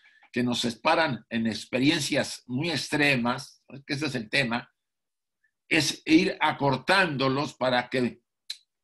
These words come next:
tratemos de encontrar el punto en que llamaríamos el camino medio que decía el Buda.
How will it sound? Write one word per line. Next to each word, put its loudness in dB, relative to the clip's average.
tratemos 0
de 0
encontrar 0
el -2
punto -4
en -4
que -2
llamaríamos 0
el -2
camino -4
medio -2
que -8
decía -6
el -6
Buda. -18